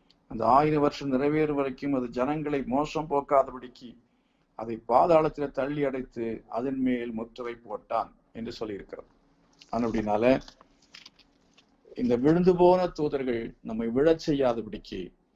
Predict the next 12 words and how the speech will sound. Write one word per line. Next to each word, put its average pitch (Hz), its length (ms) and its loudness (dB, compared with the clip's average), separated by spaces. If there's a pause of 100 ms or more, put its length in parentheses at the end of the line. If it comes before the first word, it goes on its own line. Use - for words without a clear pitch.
(680)
நின்-, 135 300 0
நிலை 139 320 4
நிற்கும்படியாய் 127 840 -2 (320)
தேவ 127 240 0 (120)
சமூகத்துல 123 320 -2
கிருபையை 135 520 0
கேட்க 117 320 -4
வேண்டும். 90 380 -8
"ஆண்டவரே, 123 560 4
நான் 120 160 -2
விழுந்து 123 340 0
போகக்கூடாது, 117 600 0